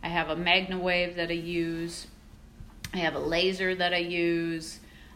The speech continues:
Um, there are, I've put out numerous videos of stretches for horses, and so you can check those out on my Pivot Point Facebook page. Um, so,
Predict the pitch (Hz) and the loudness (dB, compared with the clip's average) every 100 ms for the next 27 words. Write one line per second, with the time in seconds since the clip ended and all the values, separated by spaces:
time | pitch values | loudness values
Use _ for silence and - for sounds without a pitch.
0 | - 175 160 151 151 151 151 151 - - | -2 2 2 2 -2 -4 -6 -8 -6 0
1 | 170 - 160 160 156 156 135 - 160 160 | 2 4 4 4 2 0 -2 0 0 0
2 | - 185 170 - 175 190 190 185 170 185 | 0 4 4 4 0 0 2 0 -2 0
3 | 185 185 185 185 165 - - 233 226 - | 4 4 2 0 -6 -8 2 4 4 2
4 | 220 220 214 - 196 196 190 190 190 185 | 2 2 -2 -6 -4 -2 -2 -2 -4 -4
5 | - 180 - - 180 180 175 175 180 180 | -8 -8 -4 -2 -2 -2 -2 0 -2 2
6 | 175 175 170 165 165 170 170 - 175 165 | 2 2 0 -2 -2 -4 -4 -4 -4 -2
7 | - 180 - 175 - 180 170 170 170 - | -2 -4 -4 -8 -2 0 0 -2 -6 -12
8 | - - - - - 165 160 160 160 156 | -16 -18 -20 -20 -2 2 4 4 0 -2
9 | 156 165 - 175 170 | -8 -6 2 2 2